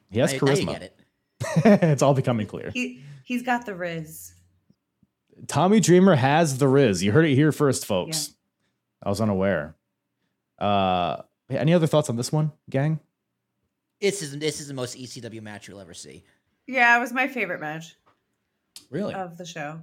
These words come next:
Speaker 3: Yeah,
Speaker 1: Okay.
Speaker 3: it was super,
Speaker 2: Yeah,
Speaker 3: it was
Speaker 2: mine
Speaker 3: super
Speaker 2: too.
Speaker 3: fun.
Speaker 2: It was my favorite match. And, uh, it was, it was better than Sabu's botches.
Speaker 1: <laughs> First of all, okay, I was gonna say, I love Sabu.
Speaker 2: I also love Sabu.
Speaker 1: I actually think
Speaker 3: Same,
Speaker 1: Sabu,
Speaker 3: I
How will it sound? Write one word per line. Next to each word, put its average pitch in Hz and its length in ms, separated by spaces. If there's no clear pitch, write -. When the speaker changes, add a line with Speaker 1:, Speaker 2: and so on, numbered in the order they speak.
Speaker 3:
Yeah, 226 260
Speaker 1:
Okay. 214 100
Speaker 3:
it - 40
was - 160
super, 196 400
Speaker 2:
Yeah, 160 120
Speaker 3:
it - 40
was - 40
Speaker 2:
mine 139 160
Speaker 3:
super 120 180
Speaker 2:
too. 113 40
Speaker 3:
fun. 170 240
Speaker 2:
It - 60
was 127 180
my 120 100
favorite 120 180
match. 113 380
And, 123 180
uh, 110 300
it 143 80
was, 147 140
it - 120
was 156 100
better 170 180
than 151 100
Sabu's 127 420
botches. 98 560
Speaker 1:
<laughs> - 0
First 349 220
of - 1800
all, 160 80
okay, 180 100
I 214 140
was 302 80
gonna 285 140
say, 185 160
I 190 140
love 170 340
Sabu. 92 460
Speaker 2:
I 233 140
also 233 240
love 175 180
Sabu. 143 280
Speaker 1:
I 247 120
actually 269 220
think 339 180
Speaker 3:
Same, 339 80
Speaker 1:
Sabu, 180 220
Speaker 3:
I - 40